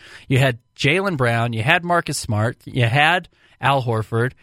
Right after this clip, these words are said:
you had Brad Stevens, who was the young coach in the N B A at the point. Brad, uh, or I should say Danny Ainge, was doing a great job as a general manager, as proved by all those pieces.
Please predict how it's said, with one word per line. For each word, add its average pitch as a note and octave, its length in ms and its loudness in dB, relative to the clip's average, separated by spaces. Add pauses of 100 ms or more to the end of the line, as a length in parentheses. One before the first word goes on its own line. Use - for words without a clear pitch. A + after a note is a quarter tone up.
you B2+ 100 0
had D#3+ 240 2
Brad D#3 260 2
Stevens, B2+ 440 -2
who C3 100 0
was B2 160 0
the B2 160 0
young C3+ 460 0
coach B2 320 -2
in B2+ 80 -4
the A2+ 120 2
N A#2 100 0
B A2 120 -2
A G#2+ 140 -2
at A2 80 -6
the G#2+ 60 -10
point. A#2 360 -2 (400)
Brad, D3 420 2 (140)
uh, C3 180 0
or C3 120 0
I B2 40 0
should B2 140 -6
say B2+ 120 0
Danny C3 320 0
Ainge, B2+ 200 -2
was B2+ 140 -4
doing B2+ 180 0
a A2+ 60 -2
great A#2+ 240 -2
job A#2 200 0
as B2 80 -4
a A#2 60 -6
general A#2+ 240 0
manager, A2+ 380 -2
as A#2+ 160 -4
proved C#3+ 260 -4
by B2 140 0
all B2 100 0
those A#2 180 -6 (160)
pieces. D#3+ 440 -4